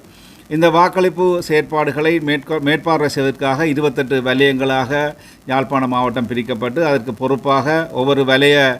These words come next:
அஹ், உதவி தெரிவத்த ஆட்சியாளர்கள் நியமிக்கப்பட்டிருக்கின்றார்கள். அவர்களோடு இணைந்ததாக மேலும் இருநூற்றி நாற்பது உத்தியோகத்தர்கள் இந்த மேற்பார்வை செயற்பாட்டுக்காக, அஹ், இணைக்கப்பட்டிருக்கின்றார்கள். அஹ், யாழ்ப்பாணம் மாவட்டத்திலே இந்த தபால் மூல வாக்களிப்பு செயற்பாடுகளை வெற்றிகரமாக நடைமுறைப்படுத்துவதற்கான அனைத்து ஏற்பாடுகளும்,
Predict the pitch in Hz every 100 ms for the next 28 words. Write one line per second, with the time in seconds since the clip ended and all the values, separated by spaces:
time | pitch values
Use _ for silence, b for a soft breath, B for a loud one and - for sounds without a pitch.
0 | B B B - 131 135 143 165 156 147
1 | 139 127 131 123 131 127 123 127 120 123
2 | 117 123 117 107 107 113 117 117 160 131
3 | 135 139 127 139 170 170 135 101 104 B
4 | B B - 147 156 160 147 151 156 151
5 | 143 135 139 127 127 123 143 135 135 131
6 | 151 135 127 131 120 131 127 127 117 123
7 | 113 113 120 151 196 B B B B 127
8 | 123 131 147 143 139 160 147 120 107 85
9 | 98 - - - - - - - - -
10 | - - - - 135 143 143 175 180 190
11 | 165 160 156 143 147 170 156 143 139 135
12 | 147 143 143 135 127 131 139 127 127 135
13 | 127 131 123 120 131 120 117 123 123 120
14 | 117 120 117 117 120 113 113 104 117 113
15 | 117 120 131 120 135 123 135 120 110 120
16 | 117 127 175